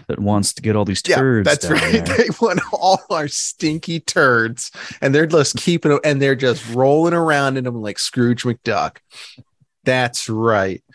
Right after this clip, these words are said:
Speaker 2: I'm on to you, Big Sue. I've actually been digging holes and shit, putting my shit in the yard, and my neighbors are not happy.
Speaker 1: Uh, this is, this is, like, such a typical Redditor thing to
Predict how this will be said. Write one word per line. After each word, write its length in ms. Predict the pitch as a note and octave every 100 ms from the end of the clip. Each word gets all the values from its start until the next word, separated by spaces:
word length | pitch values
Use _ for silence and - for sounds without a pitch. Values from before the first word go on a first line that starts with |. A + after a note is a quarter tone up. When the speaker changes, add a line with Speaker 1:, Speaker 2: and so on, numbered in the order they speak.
| - - - - - _
Speaker 2:
I'm 200 | C3 C3+
on 200 | A#2+ A#2
to 80 | G#2+
you, 100 | G#2
Big 200 | G#2+ G#2
Sue. 120 | - -
I've 180 | D3+
actually 280 | C#3 B2+ B2
been 320 | A#2 A2 G#2+
digging 340 | A#2 B2+ A#2+ A2
holes 340 | G#2+ G#2 G#2
and 140 | G2 G#2
shit, 380 | - B2+ A#2 -
putting 360 | - B2 B2+
my 120 | A2
shit 260 | G2 - A2+
in 100 | G#2
the 80 | G2+
yard, 440 | G#2+ G2 F#2+ F#2+ - _ _ _ _ _
and 160 | A2+
my 120 | A2 C3
neighbors 420 | B2 A2+ G2+ G2
are 100 | F#2+
not 480 | G2+ G#2+ A2+ F#2+ -
happy. 460 | - G2+ D2+ - E2+
Speaker 1:
Uh, 420 | G#2+ G#2 F#2+ F2+ F#2 G#2 _ _ - _
this 280 | C#3+ F3 -
is, 180 | D#3 A#2+
this 240 | C#3+ -
is, 100 | E3+
like, 140 | D3 A#2
such 240 | - G#2+
a 60 | F#2+
typical 340 | G#2+ F#2+ F#2+
Redditor 560 | F2+ F2+ F#2 F2 F2 F2
thing 300 | F2+ E2+ E2+
to 320 | - E2+ D#2+